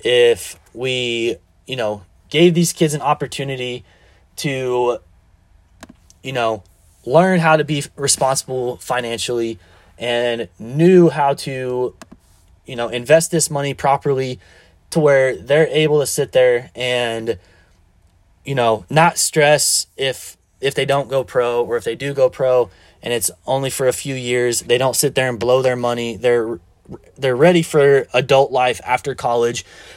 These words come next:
And that's part of, you know, schooling and college is preparing these kids for life afterwards. And I honestly feel that if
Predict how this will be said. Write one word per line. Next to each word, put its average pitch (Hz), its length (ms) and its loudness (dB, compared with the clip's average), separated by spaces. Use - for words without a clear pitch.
And 165 80 2
that's 180 160 4
part 185 240 4
of, 156 280 2
you 156 80 -2
know, 135 200 0
schooling 160 560 2
and 131 180 -6
college 107 420 2
is 117 260 -2
preparing 160 560 0
these 139 160 -4
kids 143 300 0
for 135 400 -2
life 131 280 0
afterwards. 127 680 -4
And 139 120 -4
I 139 100 4
honestly 156 480 2
feel 139 520 2
that 143 360 2
if 135 560 2